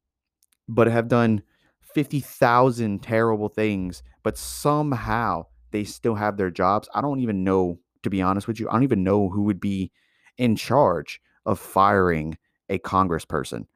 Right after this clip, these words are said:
or a Senate seat holder. I don't even know. How the fuck do you, how is it, tell me, tell me how this makes sense at all. How does it make any sense at all when the president, who is really at the end of the day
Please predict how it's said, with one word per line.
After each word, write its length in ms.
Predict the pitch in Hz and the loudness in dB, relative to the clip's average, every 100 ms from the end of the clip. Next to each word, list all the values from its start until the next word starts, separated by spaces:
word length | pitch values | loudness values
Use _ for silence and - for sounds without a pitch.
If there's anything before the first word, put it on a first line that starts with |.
| _ | _
or 300 | 95 92 82 - | 2 4 2 -2
a 120 | 95 | -6
Senate 520 | - - 104 98 - _ _ _ _ _ _ | -6 -2 0 -2 -6 _ _ _ _ _ _
seat 300 | - - 120 | -14 -2 -2
holder. 400 | 95 90 85 62 - | 2 0 0 -4 -2
I 80 | 104 | 2
don't 140 | 139 | 4
even 220 | 135 101 | 4 4
know. 260 | 95 101 - _ _ _ _ _ _ _ _ | 2 0 -2 _ _ _ _ _ _ _ _
How 180 | - 113 | -2 0
the 100 | 139 | 0
fuck 360 | - 135 131 - | -2 -4 -4 -4
do 80 | |
you, 160 | 113 104 _ _ _ _ _ | -6 -6 _ _ _ _ _
how 340 | - 151 170 | 0 2 2
is 200 | 143 139 | -2 -4
it, 180 | 139 127 _ _ _ _ _ _ _ _ - | -6 -8 _ _ _ _ _ _ _ _ 0
tell 120 | 151 | 2
me, 280 | 185 156 - - - | 2 0 -4 -18 -2
tell 120 | 156 | 2
me 160 | 170 135 | 4 4
how 140 | 131 | 4
this 200 | 127 - | 2 2
makes 180 | 101 - | -4 -2
sense 220 | 101 90 | -4 -2
at 80 | 87 | -4
all. 220 | 87 82 _ - - - | -4 -8 _ -20 -20 -2
How 320 | 120 165 208 | 2 2 2
does 180 | 180 147 | 2 0
it 140 | 131 | -2
make 200 | 113 110 | -4 -4
any 220 | - 120 | -2 0
sense 400 | 113 - 98 80 - | 0 -2 -2 -4 -4
at 200 | 104 104 | 0 2
all 340 | 95 85 80 _ _ _ _ - | 2 2 -4 _ _ _ _ 0
when 380 | 113 107 98 - - | 4 4 2 -4 -4
the 160 | 98 | -2
president, 680 | - - 160 131 92 90 - _ _ _ _ _ | -2 0 0 2 0 -2 -6 _ _ _ _ _
who 340 | 117 104 98 - | 0 2 0 -2
is 280 | 101 90 | -2 -2
really 420 | 92 117 123 117 - | 0 2 2 2 0
at 140 | 101 | -4
the 120 | - | -2
end 140 | 107 117 | 0 0
of 60 | |
the 80 | 107 | 2
day 420 | 101 92 92 87 | 2 2 0 -6